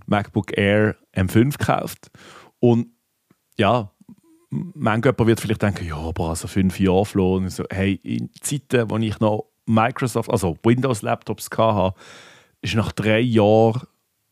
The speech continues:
absolut höchste Eisenbahn gewesen für ein neues Gerät. Und ich has beim, beim,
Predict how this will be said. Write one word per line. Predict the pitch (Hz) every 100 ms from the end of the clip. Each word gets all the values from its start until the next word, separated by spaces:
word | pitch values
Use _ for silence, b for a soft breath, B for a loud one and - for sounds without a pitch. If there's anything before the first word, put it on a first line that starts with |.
| _ _ _ _ _ _ _ _ _
absolut | 113 123 - - 131 113 131
höchste | 127 - -
Eisenbahn | 120 117 127 107 107
gewesen | 110 95
für | 95
ein | 92
neues | 95 92 -
Gerät. | - 95 80 170 - B B B B
Und | 113 110
ich | 117
has | 110
beim, | - 120 113 - -
beim, | - 113 110